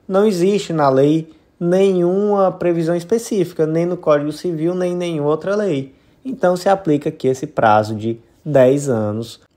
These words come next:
para a prescrição. Próximo julgado do dia é da terceira sessão do S T J e foi inserido no Código de Processo Penal. Destaque da seguinte forma:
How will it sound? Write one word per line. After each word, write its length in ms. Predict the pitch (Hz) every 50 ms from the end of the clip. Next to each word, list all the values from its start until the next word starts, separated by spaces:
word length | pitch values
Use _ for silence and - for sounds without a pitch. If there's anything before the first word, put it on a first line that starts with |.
| _ _ _ _
para 220 | - 123 120 120
a 40 | 120
prescrição. 540 | - 139 131 127 - - 190 185 - - - - - _ _ _ _ _ _ _ _ _ _ _
Próximo 460 | - - 180 185 185 180 180 175 170 156
julgado 460 | 143 147 120 117 117 113 117 123 135
do 120 | 156 196
dia 460 | 180 156 135 139 143 147 156 156 156 - _ _ _ _
é 160 | - 131 131
da 160 | 123 123 123 123
terceira 640 | 123 - 143 135 - - - 180 190 202 202 185
sessão 560 | 180 - 147 123 - - - 123 120 120 117
do 100 | 107 110
S 180 | 104 101 - -
T 160 | - 165 175
J 380 | 147 127 123 127 139 135 - 151
e 20 |
foi 180 | - - 185 180
inserido 420 | 170 - 185 175 147 143 147 151
no 120 | 139 -
Código 360 | 170 - - 139 131 135 135 139
de 80 | 143
Processo 520 | - - 151 147 147 - 147 143 139 - -
Penal. 460 | - 202 202 180 151 139 135 139 147
Destaque 400 | 151 165 - - 175 175 170 175
da 140 | 180 180 180
seguinte 280 | 180 - 196 196 190
forma: 540 | - _ - 165 175 180 175 135 107 87